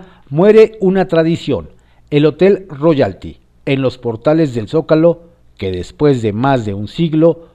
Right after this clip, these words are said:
no pudo superar la crisis y cierra abandonado por el gobierno.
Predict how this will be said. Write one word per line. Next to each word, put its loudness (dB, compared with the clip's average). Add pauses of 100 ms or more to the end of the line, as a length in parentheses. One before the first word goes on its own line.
(160)
no 2 (100)
pudo 0
superar 0
la 2
crisis -6 (300)
y -12
cierra 0 (100)
abandonado -2
por 0
el 0
gobierno. -4